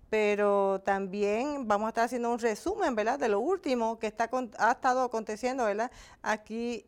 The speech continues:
en nuestro pueblo y en nuestro país. Pero antes, en este momento en ochenta y un grados está la temperatura, eh, ¿verdad? Va a haber lluvia, en, ya en algunos lugares de nuestra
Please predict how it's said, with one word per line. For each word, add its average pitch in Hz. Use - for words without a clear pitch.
en 202
nuestro 202
pueblo 269
y 285
en 226
nuestro 196
país. 254
Pero 294
antes, 285
en 240
este 247
momento 285
en 262
ochenta 233
y 220
un 262
grados 233
está 214
la 226
temperatura, 254
eh, 233
¿verdad? 226
Va 262
a -
haber 233
lluvia, 277
en, 214
ya 214
en 233
algunos 233
lugares 226
de 214
nuestra 208